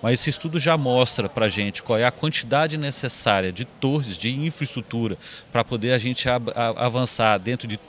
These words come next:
em toda a área agricultável do país, qual é o tamanho deste investimento. Tá? Então, quando nós começamos, nós assumimos o ministério, quando nós colocávamos esse assunto na mesa, a gente tinha, é, investimento que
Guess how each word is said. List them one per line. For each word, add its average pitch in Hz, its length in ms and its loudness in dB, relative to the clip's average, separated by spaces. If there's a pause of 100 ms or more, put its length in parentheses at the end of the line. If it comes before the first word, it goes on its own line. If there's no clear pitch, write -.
em 120 140 0
toda 180 340 0
a 139 80 2
área 135 160 2
agricultável 120 640 0
do 104 100 -2
país, 110 440 0 (300)
qual 143 120 6
é 151 40 6
o 156 40 4
tamanho 160 420 0
deste 151 340 -2
investimento. 147 720 -2 (580)
Tá? 101 260 0
Então, 131 240 -4
quando 143 260 -6
nós 139 160 0
começamos, 151 880 0 (160)
nós 98 240 -6
assumimos 123 540 -2
o 127 80 -4
ministério, 101 560 0 (280)
quando 104 160 -4
nós 117 180 -2
colocávamos 117 880 0
esse 120 240 -2
assunto 107 500 -4
na 98 140 0
mesa, 113 360 0 (460)
a 104 80 -2
gente 117 220 -2
tinha, 156 340 -2 (160)
é, 120 640 4
investimento 123 600 0
que - 80 -6